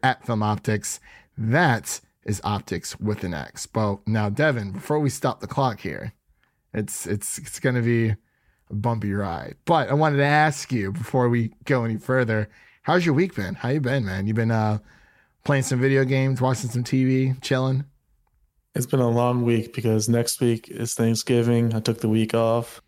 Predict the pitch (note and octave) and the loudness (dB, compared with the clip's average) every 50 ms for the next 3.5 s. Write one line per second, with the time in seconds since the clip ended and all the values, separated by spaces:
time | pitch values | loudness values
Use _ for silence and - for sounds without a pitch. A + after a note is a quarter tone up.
0 | - - A2+ A2 - A2+ G#2+ G#2+ G#2+ A2 A2 A2 A2 A2 G#2+ - - G#2 A2 A2 | -8 -8 -8 -4 -2 -2 -2 0 2 2 2 2 2 0 0 -2 -2 0 0 2
1 | A2 A2 - - - - _ _ _ _ _ _ _ _ _ _ _ A#2 G#2+ - | 2 2 0 -2 -6 -16 _ _ _ _ _ _ _ _ _ _ _ -4 -4 -2
2 | A2+ G#2 - - - - - _ _ _ G#2+ A2 G#2+ - G#2+ G#2+ G#2+ A2 A2 - | -2 -2 -2 -4 -4 -8 -14 _ _ _ -2 -2 0 -2 -4 -4 -4 -6 -6 -4
3 | A2 A2 A2 G#2+ G#2+ - G#2+ A2 G#2+ - | -2 -2 -2 -2 -2 -2 -4 -4 -4 -6